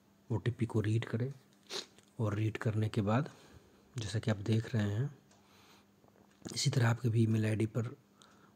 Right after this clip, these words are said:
ओटीपी जाएगा। और जैसे यहाँ देख रहे हैं डबल टू डबल फ़ोर टू एट, और इस ओटीपी को फिर पुनः यहाँ डालेंगे,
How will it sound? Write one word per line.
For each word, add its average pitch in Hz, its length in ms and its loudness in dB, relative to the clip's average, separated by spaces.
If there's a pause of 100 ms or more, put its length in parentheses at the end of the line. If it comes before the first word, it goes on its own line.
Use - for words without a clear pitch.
ओटीपी 117 340 4
जाएगा। 107 540 4 (480)
और 113 300 0
जैसे 107 240 -2
यहाँ 110 140 2
देख 113 180 0
रहे 120 80 4
हैं 131 120 4
डबल 113 280 2
टू 110 240 2
डबल 104 280 2
फ़ोर 107 260 -2 (120)
टू 113 220 2
एट, 127 260 -2 (1000)
और 107 340 0
इस - 520 -4 (300)
ओटीपी 117 400 0
को 139 260 2
फिर - 460 -6
पुनः 113 280 0
यहाँ 110 200 0
डालेंगे, 113 560 -2